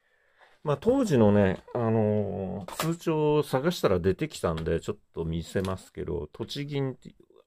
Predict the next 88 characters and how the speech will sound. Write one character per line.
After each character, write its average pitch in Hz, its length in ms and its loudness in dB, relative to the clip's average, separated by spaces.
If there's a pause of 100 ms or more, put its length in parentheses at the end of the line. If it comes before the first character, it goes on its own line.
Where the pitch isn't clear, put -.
(500)
あ - 80 -4
の、 127 160 -2
栃 240 280 0
木 151 80 2
は 98 100 2
ね、 85 300 -4 (560)
え 113 240 2
ー、 - 80 -2
足 139 280 -2
銀 147 160 2
っ - 20 -4
て 139 100 -6
い 143 40 0
う 131 80 4
足 113 180 0
利 127 260 2
銀 127 200 -2
行 92 160 -2
と、 85 120 -4
栃 110 360 -6
銀 113 160 2
っ - 20 0
て 113 100 -4
い 110 60 0
う 104 60 -6
栃 110 260 0
木 113 140 0
銀 117 180 2
行 92 120 0
っ 76 40 -4
て - 80 -10
い 80 60 -6
う - 20 -4
の 80 60 -2
あ - 20 -4
っ 80 60 -10
た 82 120 -6
ん 85 60 -4
で 82 60 -10
す - 40 -20
け - 60 -12
ど、 - 80 -10
自 82 160 -10
分、 151 180 2 (280)
こ 147 100 0
っ - 40 -2
ち - 120 -4
メ 117 140 4
イ 98 60 2
ン 85 60 0
で 78 60 -10
す 80 80 -12
ね。 76 120 -8 (480)
こ 147 100 -6
っ - 20 -20
ち - 100 -6
も 151 120 2
ち - 100 -2
ょ 110 40 -4
っ - 20 -10
と - 80 -4
見 92 100 0
た 101 100 0
ら 98 60 0
ち - 140 -4
ょ - 20 -4
っ - 60 2
と - 100 -8
入 - 280 0
っ 71 40 -8
て - 180 -4
ま 139 120 0
し - 100 -8
た 107 60 0
け 92 80 2
ど、 87 100 4
今 95 300 0
通 143 260 -4
帳 - 140 4
記 170 120 4
入 110 140 8
し - 100 -4
て 113 80 2
な 107 120 6
い 95 80 4
だ 85 100 2
け 85 140 -2
で、 78 320 -2